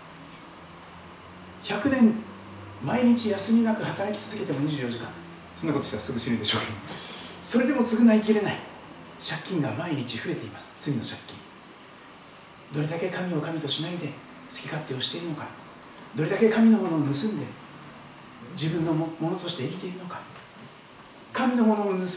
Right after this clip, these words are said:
ことが罪であります。私の時間、私の命、私の人生、そんな風に神のものを盗むのです、私たちは。しかし皆さん、十字架でイエス様は私たちを再び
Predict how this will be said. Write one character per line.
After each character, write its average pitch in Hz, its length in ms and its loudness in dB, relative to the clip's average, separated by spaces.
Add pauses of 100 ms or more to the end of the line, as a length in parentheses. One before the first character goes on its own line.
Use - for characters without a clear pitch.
(120)
こ 220 80 2
と 226 100 2
が 170 100 -2
罪 190 200 -2
で 170 80 -6
あ - 20 -4
り 151 80 -2
ま 147 100 -6
す。 - 220 -12 (720)
私 190 320 2
の 196 100 2
時 196 140 2
間、 208 100 2 (460)
私 196 340 0
の 196 80 2
命、 214 540 2
私 202 260 -2
の 220 120 8
人 220 200 6
生、 208 200 0 (640)
そ - 180 -2
ん 403 40 0
な 202 80 0
風 202 160 -2
に 180 240 -4 (480)
神 190 200 -2
の 160 80 2
も 151 120 2
の 190 80 0
を - 40 -4
盗 156 60 -4 (240)
む 143 80 -6 (280)
の 117 80 -2
で 95 60 -8
す、 - 200 -8
私 - 180 -10
た - 60 -6
ち - 160 -8 (1300)
は。 - 40 -10
し - 60 -4
か 151 80 0
し 170 120 0
皆 170 120 -2
さ 185 240 0
ん、 - 40 -14 (760)
十 185 180 4
字 202 140 0
架 220 100 -4
で 196 200 -4
イ 208 40 -2
エ - 20 0
ス 170 160 0
様 170 100 -4
は 165 180 -2
私 214 200 -2
た 180 60 -4
ち - 120 0
を 156 40 -2
再 214 160 -4 (100)
び 190 160 -4